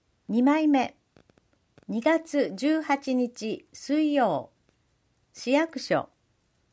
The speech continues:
周南スマートシティデザインラボ最終発表会。今年度から様々な立場の人が課題解決に取り組む周南スマートシティデザインラボがスタートし、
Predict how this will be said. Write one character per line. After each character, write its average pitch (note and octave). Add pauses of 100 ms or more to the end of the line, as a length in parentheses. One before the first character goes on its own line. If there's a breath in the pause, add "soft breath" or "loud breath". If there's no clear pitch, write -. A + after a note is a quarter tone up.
(160)
周 E4
南 F#3
ス -
マ C4+
ー D#4+
ト D#4+
シ -
テ A3
ィ D#3
デ D#3
ザ C4
イ D4
ン C4+
ラ B3+
ボ D#3
最 C4
終 C#4+
発 A3+
表 G3+
会。 B2+ (1400)
今 F4
年 E4+
度 C4
か F#3+
ら D3 (300 soft breath)
様 C4+
々 D#4+
な G#3+
立 B3+
場 A3+
の F#3+
人 E3+
が D3
課 A3
題 D#4+
解 D4
決 C#4
に A#3+
取 A3
り A3+
組 G3+
む G#3+ (360 soft breath)
周 E4
南 F#3
ス -
マ D4+
ー E4
ト D#4+
シ -
テ A#3
ィ C#3+
デ E3+
ザ C4
イ D4+
ン D4
ラ C4+
ボ A3+
が D3+
ス -
タ C4+
ー A#3
ト D#3+
し、 -